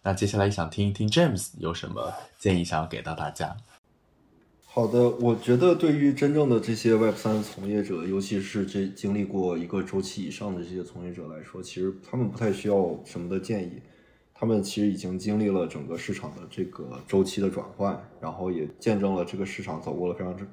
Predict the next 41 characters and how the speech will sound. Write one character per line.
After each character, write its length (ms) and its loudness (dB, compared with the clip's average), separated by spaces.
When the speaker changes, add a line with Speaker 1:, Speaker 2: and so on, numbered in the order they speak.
Speaker 2:
长 180 -8
的 80 -8
一 80 -4
些 220 -4
时 180 -8
间。 320 -6
那 140 -2
么 180 0
相 260 -2
信 200 -4
他 160 -2
们 280 0
只 140 2
要 140 10
能 260 2
保 160 4
持 300 -4
自 180 -2
己 340 -4
当 220 0
初 240 -4
进 160 0
入 80 2
到 140 4
这 80 2
个 40 2
行 220 -4
业 80 2
的 100 2
初 200 -6
心， 320 -2
然 220 0
后 180 2
不 200 -4
断 160 2
地 100 4
加 180 0
上 240 -2
自 140 -4
己 80 0
对 320 -2